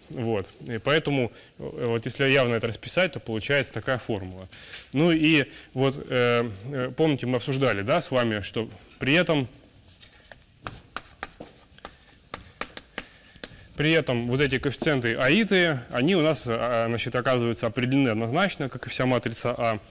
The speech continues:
и они, э, являются частными производными функции f по итым переменным. А и т равно df по d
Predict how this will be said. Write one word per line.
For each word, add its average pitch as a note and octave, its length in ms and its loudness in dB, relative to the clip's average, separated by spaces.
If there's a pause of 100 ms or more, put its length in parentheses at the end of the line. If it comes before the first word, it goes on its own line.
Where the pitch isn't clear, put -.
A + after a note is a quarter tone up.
(420)
и F#3+ 280 2 (300)
они, C#3+ 340 4
э, A#2+ 600 2
являются D3 440 2
частными C#3+ 320 -2
производными C3+ 540 2
функции B2+ 580 -2
f - 140 -4 (100)
по A2+ 280 2 (280)
итым B2+ 320 -4 (380)
переменным. G2 560 -2 (800)
А A2+ 180 -4
и D#3+ 180 -6
т C3 280 -4 (420)
равно A#2+ 460 0 (380)
df C3 520 0 (260)
по A#2 140 -4
d C3 360 0